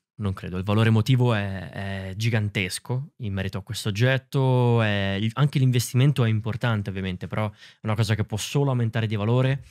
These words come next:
ma credo che sia una di quelle cose che, come si dice, si passa da, da padre in figlio veramente, perché, e si azzardi soltanto a venderlo, capito? Non ti azzardare, bastardo, perché questo è veramente un, una cosa che rappresenta la mia infanzia, la mia passione per, per la pallacanestro e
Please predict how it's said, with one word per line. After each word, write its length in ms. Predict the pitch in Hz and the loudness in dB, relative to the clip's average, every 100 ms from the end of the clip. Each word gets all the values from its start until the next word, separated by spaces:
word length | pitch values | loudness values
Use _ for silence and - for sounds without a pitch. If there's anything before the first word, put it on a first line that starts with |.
| - - | -20 -6
ma 140 | 117 | -4
credo 300 | 113 135 139 | 0 0 2
che 120 | 123 120 | 0 0
sia 200 | - 131 | 0 0
una 100 | 117 | 0
di 80 | |
quelle 220 | 113 117 110 | 0 0 0
cose 460 | 117 113 113 107 | 0 2 0 -2
che, 140 | 101 110 | -4 -4
come 180 | 104 101 | -2 -4
si 120 | 107 | -2
dice, 220 | 107 110 | -2 -2
si 160 | 101 98 | -6 -4
passa 320 | 95 - 101 | -6 -4 -6
da, 260 | 95 92 - _ _ | -6 -8 -12 _ _
da 100 | - | -8
padre 300 | 107 127 123 | 0 2 4
in 100 | 110 | 4
figlio 300 | 101 107 95 | 4 2 2
veramente, 600 | 92 90 87 85 80 82 - | 0 0 -2 -4 -6 -10 -6
perché, 760 | 95 - 92 90 87 87 87 - - - - - | -8 -4 -4 -2 -2 -4 -6 -10 -20 -20 -20 -8
e 80 | 98 | -4
si 120 | 107 | -2
azzardi 380 | 101 107 90 98 | 0 0 0 0
soltanto 380 | 113 98 95 90 | -2 -2 -4 -2
a 60 | |
venderlo, 420 | 92 90 90 92 | -2 -2 -2 -6
capito? 320 | 87 87 92 85 | -6 -6 -6 -4
Non 180 | 92 | -4
ti 100 | - | -6
azzardare, 480 | 85 - - - - | -10 -12 -12 -10 -10
bastardo, 480 | - - - - - | -12 -14 -16 -18 -18
perché 360 | - - 110 98 - - - - - _ _ _ | -16 -8 -8 -8 -16 -20 -20 -20 -20 _ _ _
questo 800 | - 131 127 - 139 127 131 - | 0 2 2 2 4 4 2 -4
è 100 | - | 0
veramente 380 | 107 104 113 110 | 2 4 4 4
un, 200 | 110 104 | 2 4
una 480 | 101 98 95 95 98 | 2 2 2 2 2
cosa 180 | 113 101 | 2 0
che 80 | 104 | 0
rappresenta 400 | 98 104 101 98 | 0 -2 -2 -2
la 80 | |
mia 140 | 101 117 | 0 2
infanzia, 600 | 113 - 95 92 92 98 | 0 0 -2 -2 -6 -6
la 80 | 92 | -2
mia 140 | 104 | -2
passione 480 | 104 - - 104 98 | -2 -4 -2 -2 -2
per, 320 | 98 92 90 | -2 -2 -4
per 100 | 101 | -4
la 80 | 98 | -2
pallacanestro 800 | 101 104 107 98 95 - 113 95 | 0 0 2 0 -2 -4 -4 -2
e 480 | 87 87 82 - | -4 -8 -10 -12